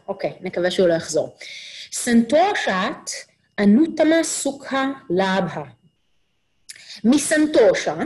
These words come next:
כן, מהסתפקות, נובע או מושג לאבהה, אנוטמה סוקה. סוקה,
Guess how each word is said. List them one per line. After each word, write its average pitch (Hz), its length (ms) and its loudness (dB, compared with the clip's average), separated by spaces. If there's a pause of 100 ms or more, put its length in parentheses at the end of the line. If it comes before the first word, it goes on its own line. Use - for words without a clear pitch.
(240)
כן, 220 280 0
מהסתפקות, - 960 -2 (1040)
נובע 226 720 2 (1400)
או 233 100 4
מושג 214 540 2 (240)
לאבהה, 190 680 -2 (600)
אנוטמה 359 580 0 (460)
סוקה. - 580 0 (1400)
סוקה, 202 600 -2